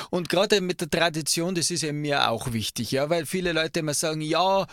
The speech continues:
wenn jetzt das nicht so gemacht wird, dann ist es ja nicht mehr das Produkt. Und da widerspreche ich immer, weil zum Beispiel gerade, weil du das Stich-, Sprichwort, ähm, Stichwort jetzt gesagt hast mit den Krapfen. Früher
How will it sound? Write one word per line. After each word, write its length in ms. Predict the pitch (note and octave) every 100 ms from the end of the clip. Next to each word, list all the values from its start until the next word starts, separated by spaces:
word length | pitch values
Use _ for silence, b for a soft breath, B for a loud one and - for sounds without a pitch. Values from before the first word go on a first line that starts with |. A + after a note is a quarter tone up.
| B B
wenn 200 | - D#3
jetzt 200 | E3 -
das 180 | F3+ E3+
nicht 240 | F#3 - -
so 140 | F3
gemacht 400 | E3+ D3 D#3 -
wird, 100 | E3+ D3+
dann 60 |
ist 180 | C#3+ E3
es 120 | E3
ja 100 | D#3+
nicht 240 | D#3 D#3+ -
mehr 120 | C#3+
das 240 | C3+ C3+
Produkt. 600 | - B2 - A#2+ - - - B B B
Und 380 | F3 F3 F3 -
da 200 | F3+ F#3
widerspreche 540 | G3 G3+ - A3 -
ich 60 | F3
immer, 220 | D#3 D3+
weil 200 | D3+ D#3
zum 140 | - D#3
Beispiel 280 | D#3 D#3+
gerade, 220 | C3+ D#3+ F3+
weil 80 | E3
du 80 | D3+
das 180 | D#3+
Stich-, 340 | - F3+ F3 F#3 D#3
Sprichwort, 600 | D3 E3 E3+ E3 D3+ D3+
ähm, 380 | D3 B2+ B2 B2
Stichwort 440 | - G3 - D#3+ D3
jetzt 160 | D3
gesagt 200 | - E3+ E3+
hast 140 | -
mit 120 | D#3
den 100 | D3
Krapfen. 420 | - A2 - - A#2+
Früher 200 | C3+